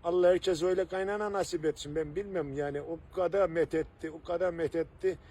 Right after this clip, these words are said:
Dedim, "Kaynatan nasıl?" dedim. "Onu da," dedi, "bir daha geldiğinde tıraş olurken anlatırım," dedi.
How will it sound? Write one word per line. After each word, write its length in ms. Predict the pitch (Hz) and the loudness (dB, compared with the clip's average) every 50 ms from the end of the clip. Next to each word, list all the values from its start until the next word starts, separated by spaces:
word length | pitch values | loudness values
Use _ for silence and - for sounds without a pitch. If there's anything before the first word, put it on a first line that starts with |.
| - - - - - | -20 -20 -12 -2 0
Dedim, 280 | 190 208 208 202 165 - | 2 2 2 0 -2 0
"Kaynatan 540 | - 185 202 208 208 196 - 208 196 185 180 | 2 2 4 4 2 4 4 4 2 4 4
nasıl?" 340 | 180 165 - - 170 165 | 2 2 2 2 0 2
dedim. 300 | 170 180 175 208 202 156 - - - - - - - - | 2 2 4 2 0 -2 -4 -14 -20 -20 -20 -20 -14 -6
"Onu 220 | - 185 185 202 190 | -2 0 0 4 6
da," 140 | 202 196 185 | 6 8 8
dedi, 240 | 190 175 180 170 | 8 6 6 4
"bir 100 | 185 180 | 4 6
daha 200 | 196 190 185 180 | 8 8 10 8
geldiğinde 480 | 170 160 185 185 180 190 185 180 180 170 | 8 6 4 4 6 4 4 6 4 4
tıraş 360 | - - 175 180 175 160 - | 6 6 6 6 6 6 6
olurken 360 | 175 165 170 156 - 165 147 | 4 4 4 2 0 0 0
anlatırım," 600 | 143 135 135 135 131 117 - 127 120 117 113 113 | 2 2 2 2 0 0 0 0 -2 0 -2 -2
dedi. 280 | 110 104 98 98 92 | -2 -4 -4 -4 -8